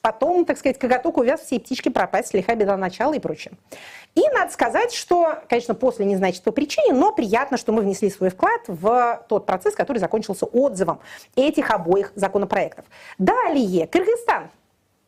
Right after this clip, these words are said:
у нас тоже берет и рассматривает, э, поправки в закон об Н К О и поправки в закон об уголовный ко-, в, э, поправки в Уголовный кодекс, предусматривающие введение понятия "иностранный представитель". Судя по наличию поправок в Уголовный кодекс, вы уже можете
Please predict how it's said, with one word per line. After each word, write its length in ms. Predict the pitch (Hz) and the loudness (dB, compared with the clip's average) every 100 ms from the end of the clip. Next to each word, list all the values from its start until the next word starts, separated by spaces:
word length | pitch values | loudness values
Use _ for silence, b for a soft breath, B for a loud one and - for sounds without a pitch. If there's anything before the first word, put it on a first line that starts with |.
| _ _ - - | _ _ -20 -4
у 100 | 247 | 0
нас 300 | 240 359 494 | 2 0 -2
тоже 280 | - 339 302 | 0 0 2
берет 460 | 202 202 233 427 - | 2 2 2 0 0
и 300 | 254 311 - - | 0 2 0 -2
рассматривает, 840 | 247 262 285 - 180 240 415 453 - | -4 -2 -4 -2 0 2 0 -2 -10
э, 360 | - 226 233 226 | -2 0 0 0
поправки 340 | 269 320 311 | 0 -2 -2
в 40 | 226 | 0
закон 260 | 233 247 | 0 2
об 120 | 226 220 | 2 0
Н 100 | 220 | 0
К 140 | 269 | 0
О 180 | 285 208 | 2 2
и 80 | - | 0
поправки 400 | 233 240 208 180 | 0 0 -2 -2
в 40 | |
закон 280 | 202 - 190 | 0 0 0
об 80 | 190 | 2
уголовный 380 | 226 285 247 | 0 0 0
ко-, 200 | 240 - | -2 -2
в, 460 | 156 185 - 208 180 | -4 -6 0 0 0
э, 40 | 170 | -2
поправки 360 | - 214 214 180 | -4 -2 -2 -2
в 20 | |
Уголовный 340 | 165 214 196 | 0 0 0
кодекс, 380 | 185 - - - B B B | -2 -4 -4 -8 B B B
предусматривающие 1300 | 240 240 285 349 349 269 233 214 - - 196 403 339 | 0 0 2 0 0 -2 0 -4 -4 -2 2 2 2
введение 360 | 240 269 277 | 0 0 2
понятия 460 | 208 180 254 - 262 | 0 0 0 0 0
"иностранный 680 | 233 214 190 - 196 214 208 | 0 0 -2 -2 0 0 -2
представитель". 800 | 208 196 - 214 220 185 139 - B B B B | -2 -6 -2 -2 -2 -6 -8 -10 B B B B
Судя 300 | - - 523 | -4 0 2
по 100 | 403 | 2
наличию 380 | 339 339 415 320 | 2 2 2 2
поправок 400 | 269 277 359 240 | 0 0 -2 0
в 20 | |
Уголовный 400 | 240 247 311 240 | 0 2 2 0
кодекс, 460 | 202 440 494 - - | 0 0 0 -2 0
вы 200 | 240 403 | 2 4
уже 240 | 359 466 | 2 0
можете 680 | 339 269 196 175 - 170 165 | 2 2 0 -4 -2 -2 -4